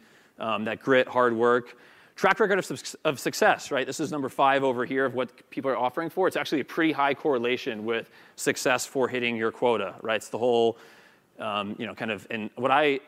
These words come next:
challenge you to, to look for an interview with is not just like, "Hey, you've been successful, you, you know, won this and that," but, like, really try to quantify that, right? How do you, how do you find those data points of excellence to say, "This person didn't just, you know, they worked at a bagel shop in high school," right? It's like, "Well,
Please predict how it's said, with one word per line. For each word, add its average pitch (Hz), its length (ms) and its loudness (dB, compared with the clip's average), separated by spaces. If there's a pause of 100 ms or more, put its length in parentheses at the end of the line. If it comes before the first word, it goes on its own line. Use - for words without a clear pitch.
(120)
challenge 135 320 -2
you 131 120 2
to, 117 280 0
to - 160 -8
look 147 140 2
for 127 100 -2
an 135 60 -4
interview 143 280 2
with 113 260 -2
is 120 120 -6
not 139 160 -2
just 127 340 0
like, 110 180 -2 (340)
"Hey, 143 120 4
you've 143 120 6
been 143 80 2
successful, 135 840 4
you, 120 160 2
you 117 160 -6
know, 120 80 -2
won 131 140 0
this 135 160 -6
and 127 80 -2
that," 123 100 0
but, 123 100 -4
like, 117 120 -2
really 190 240 6
try 170 180 2
to 143 60 -2
quantify 123 520 -4
that, 98 220 -4
right? 104 160 -6
How 135 140 0
do 147 80 -2
you, 147 280 2 (300)
how 143 80 0
do 170 80 2
you 175 80 4
find 143 260 0
those 123 140 0
data 123 200 0
points 117 220 -8
of 104 100 -6
excellence 107 340 -6
to 104 80 -8
say, 117 180 -2
"This 110 140 -4
person 131 320 -4
didn't 117 220 -6
just, - 480 -2 (500)
you - 80 -12
know, 98 100 -4
they 104 80 2
worked 117 240 2
at 123 100 2
a 107 60 -2
bagel 120 480 -2
shop 107 340 -2
in 110 60 -8
high 107 160 2
school," 95 420 -8
right? 95 200 -6
It's - 120 -6
like, 107 140 -4
"Well, 110 280 0